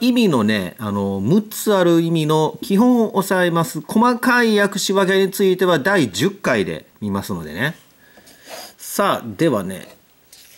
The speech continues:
いしょ。はい、解説編ですが、このように、えー、よいしょ。さあ、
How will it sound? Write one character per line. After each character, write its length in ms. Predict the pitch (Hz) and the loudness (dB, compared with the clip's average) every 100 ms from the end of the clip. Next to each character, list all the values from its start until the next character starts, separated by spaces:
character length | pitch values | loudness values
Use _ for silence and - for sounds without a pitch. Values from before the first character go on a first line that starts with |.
| - - - - - | -20 -20 -20 -18 -10
い 20 | |
し 80 | - | -10
ょ。 40 | - - - - - - - | -10 -16 -16 -16 -20 -16 -8
は 60 | |
い、 60 | 127 - - _ - | -8 -10 -20 _ -14
解 180 | - | -12
説 400 | 113 - 110 - | -10 -10 -10 -10
編 320 | 113 98 98 90 | -8 -8 -8 -10
で 100 | 90 | -12
す 220 | - 107 | -10 -4
が、 220 | 131 - | -4 -6
こ 160 | - 180 | -4 0
の 220 | 180 175 | 4 4
よ 120 | 165 | 4
う 280 | 143 92 76 76 | 2 0 -4 -6
に、 300 | 165 - - - | -4 -6 -12 -12
え 840 | 104 92 90 85 82 78 78 76 76 73 - | -10 -8 -8 -10 -12 -14 -18 -20 -20 -20 -20
ー、 40 | - | -20
よ 40 | |
い 40 | - | -18
し 100 | - | -18
ょ。 40 | _ - - _ _ _ _ _ _ _ - - - - - - _ | _ -20 -20 _ _ _ _ _ _ _ -20 -20 -20 -20 -20 -20 _
さ 300 | - 202 | -4 -2
あ、 40 | - | -4